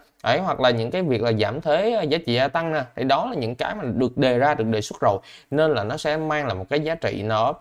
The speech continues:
ờ, có thể nói là nó bền vững hơn. Tuy nhiên nó phải cần thời gian để thẩm thấu. À,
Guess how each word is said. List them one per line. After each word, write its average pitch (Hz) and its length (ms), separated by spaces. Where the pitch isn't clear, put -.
ờ, 117 360
có 190 120
thể 117 200
nói 127 200
là 170 80
nó 113 120
bền 117 260
vững 101 140
hơn. 139 260
Tuy 151 100
nhiên 151 280
nó 135 120
phải 131 160
cần 107 300
thời 98 120
gian 107 180
để 101 80
thẩm 101 160
thấu. 120 340
À, 113 240